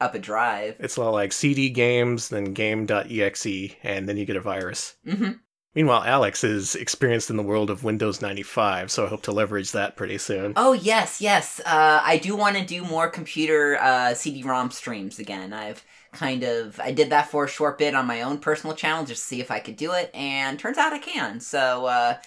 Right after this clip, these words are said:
Speaker 2: Good.
Speaker 1: yeah, let's, uh, I'll hopefully get another, uh, VirtualBox set up, and we can do that again, 'cause I enjoyed that, along with, uh, streaming myself trucking, so.
Speaker 2: Oh, yeah.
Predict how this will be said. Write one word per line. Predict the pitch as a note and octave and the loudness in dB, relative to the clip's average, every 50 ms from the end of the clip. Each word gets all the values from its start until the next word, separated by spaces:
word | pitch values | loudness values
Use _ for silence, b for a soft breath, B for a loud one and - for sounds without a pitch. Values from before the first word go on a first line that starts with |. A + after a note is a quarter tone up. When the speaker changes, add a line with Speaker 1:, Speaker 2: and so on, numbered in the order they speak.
| - - | -8 -4
Speaker 2:
Good. | A2 G#2+ G#2 F#2+ F2 - - - | 0 0 0 0 -2 -6 -12 -10
Speaker 1:
yeah, | E3 F#3 F#3 E3+ C#3 C3+ | -6 -2 0 0 2 0
let's, | C3+ C3+ - - D#3+ | 0 -2 -4 -2 2
uh, | D3+ C#3+ C#3+ C#3+ B2+ | 6 6 8 8 6
I'll | C3+ D3 | 6 4
hopefully | C#3 F3+ F3+ F3+ - F#3+ E3+ | 4 4 2 2 2 -2 -2
get | C#3+ D3+ D3 D3 | 0 2 2 2
another, | C#3+ C#3 C#3 C#3 B2 C#3+ C#3 C#3 C3+ | 2 0 -2 0 0 -2 0 2 2
uh, | B2+ B2+ B2 A#2+ | 4 4 4 4
VirtualBox | C3 C3+ C3 - C3+ C3 B2+ B2+ A#2+ A#2+ - - | 2 0 0 0 -4 0 2 4 4 4 2 -2
set | - B2+ A#2+ A#2 | -4 -2 0 0
up, | A2+ A#2 - - B2+ | 0 0 -2 -2 -6
and | A2+ A2 | -8 -8
we | A2 G#2+ | -10 -10
can | - A#2 A#2 | -8 -8 -8
do | A#2 A#2 A2 | -6 -4 -6
that | G#2 F#2 - - | -6 -6 -6 -10
again, | - - - - | -12 -12 -14 -14
'cause | - - - | -10 -2 0
I | C3 C#3 | 0 0
enjoyed | C#3 C3 - A#2 A2 G#2 G#2 - | 0 -2 -4 -4 -6 -6 -6 -8
that, | D#2 - - C#2+ E2+ - _ _ - | -10 -10 -10 -12 -14 -16 _ _ -6
along | C3+ C#3 C#3 C3+ C3+ | -4 -2 -2 -2 -2
with, | C3 B2+ - - | -4 -6 -6 -4
uh, | B2 A2+ G#2 G#2 A2 | -4 -2 -2 -2 -4
streaming | - - - C3 B2 A#2+ A2+ G#2+ G#2 G#2 G#2+ - | -4 -8 -8 -8 -6 -6 -8 -10 -12 -14 -14 -12
myself | A2 G#2+ G#2+ - - A2 - - - | -12 -12 -10 -6 -6 -6 -6 -6 -10
trucking, | - - - - - - - - - - _ _ | -10 -10 -10 -10 -12 -18 -20 -20 -20 -20 _ _
so. | - - - D#3 C3+ | -6 -2 0 2 2
Speaker 2:
Oh, | |
yeah. | G#2 F#2+ | 2 0